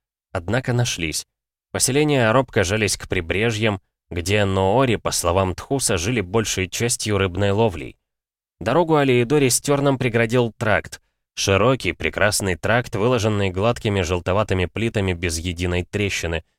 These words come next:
Тхус вновь остановился, и они долго лежали в зарослях, неподвижно и едва дыша, вглядываясь в зелёное море по другую сторону выложенной камнем просеки.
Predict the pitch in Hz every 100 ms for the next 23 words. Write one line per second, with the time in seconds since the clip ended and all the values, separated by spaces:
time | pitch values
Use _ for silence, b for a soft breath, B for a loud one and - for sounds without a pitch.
0 | _ _ _ _ _ - 147 131 117 120
1 | 127 120 - 117 - 120 120 110 98 87
2 | - 78 - _ _ _ 95 92 95 87
3 | 85 110 92 92 90 92 95 82 78 110
4 | 95 - 78 - 87 85 82 78 95 107
5 | 92 90 92 82 85 85 87 90 80 -
6 | 101 113 _ _ _ - 85 92 135 135
7 | 135 120 95 85 95 123 117 104 110 135
8 | 127 117 104 92 110 107 - 123 123 120
9 | 104 104 107 95 98 98 92 - 95 95
10 | 92 - 107 95 - - 82